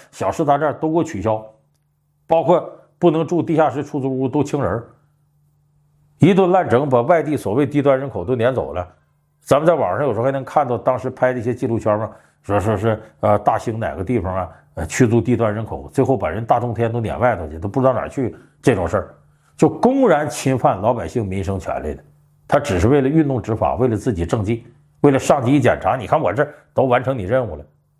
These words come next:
这种一阵风执法、一刀切执法，不分青红皂白，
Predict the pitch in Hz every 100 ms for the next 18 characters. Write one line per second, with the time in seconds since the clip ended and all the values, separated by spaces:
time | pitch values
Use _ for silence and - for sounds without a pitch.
0 | _ _ _ _ _ _ _ _ _ 147
1 | 120 92 101 156 170 120 131 120 101 92
2 | - - - - 160 143 123 - 110 101
3 | 90 82 65 - 175 117 113 - 95 101
4 | 95 78 69